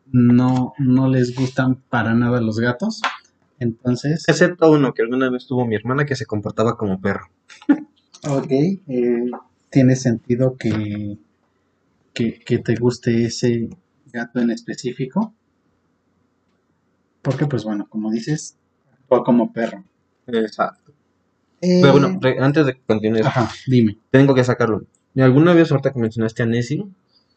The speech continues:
Speaker 2: yo llegué a leer, no recuerdo dónde, que Nessie, si lle-, se llega a probar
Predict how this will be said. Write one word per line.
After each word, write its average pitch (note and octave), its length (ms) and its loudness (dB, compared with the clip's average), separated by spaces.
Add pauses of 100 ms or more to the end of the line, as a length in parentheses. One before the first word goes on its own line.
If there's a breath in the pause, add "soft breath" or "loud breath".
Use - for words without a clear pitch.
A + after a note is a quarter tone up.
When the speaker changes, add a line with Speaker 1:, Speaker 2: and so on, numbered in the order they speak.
(440)
Speaker 2:
yo B2+ 160 6
llegué C3+ 340 6
a C3 40 6
leer, A#2 500 2 (160)
no A#2+ 160 -4
recuerdo G#2 400 -2
dónde, G2 380 -4 (340)
que A#2+ 440 0 (200)
Nessie, D3 760 4 (800 soft breath)
si - 200 -10
lle-, B2+ 320 4
se C3 160 -2
llega D#3+ 260 4
a F3+ 40 0
probar B2+ 300 -2